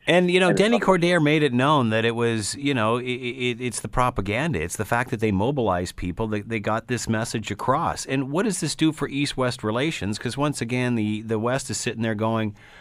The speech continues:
Speaker 1: "What the heck's going on with Quebec?"
Speaker 2: Well, maybe the test is you have to go into rooms and turn over chairs and, and, and, uh, and, and threaten violence,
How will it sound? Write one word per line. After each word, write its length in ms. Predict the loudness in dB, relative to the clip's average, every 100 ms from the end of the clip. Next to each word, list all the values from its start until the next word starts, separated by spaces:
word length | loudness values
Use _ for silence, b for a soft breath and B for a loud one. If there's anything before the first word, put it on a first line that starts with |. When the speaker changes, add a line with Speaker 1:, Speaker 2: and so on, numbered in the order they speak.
| B B
Speaker 1:
"What 220 | -4 0
the 80 | 0
heck's 260 | 0 -2 -2
going 280 | 0 0
on 220 | 2 2 0
with 160 | 0
Quebec?" 640 | 0 0 2 0 -4 -14 -20 -4
Speaker 2:
Well, 460 | 6 8 8 6
maybe 300 | 0 -6 -6
the 120 | -8 -6
test 260 | -6 -6 -6
is 140 | -8
you 120 | -6
have 180 | -4 -4
to 80 | -6
go 180 | -4 -4
into 200 | -4 -8
rooms 300 | -4 -4 -4
and 120 | -8 -4
turn 180 | -2
over 240 | 0 -2 -4
chairs 360 | -4 -2 -2 -4
and, 140 | -10 -12
and, 100 | -20 -16
and, 260 | -14 -14 -10
uh, 140 | -10 -10
and, 160 | -12 -14 -16
and 140 | -18
threaten 340 | -4 -2 -2 -2
violence, 420 | 0 0 -2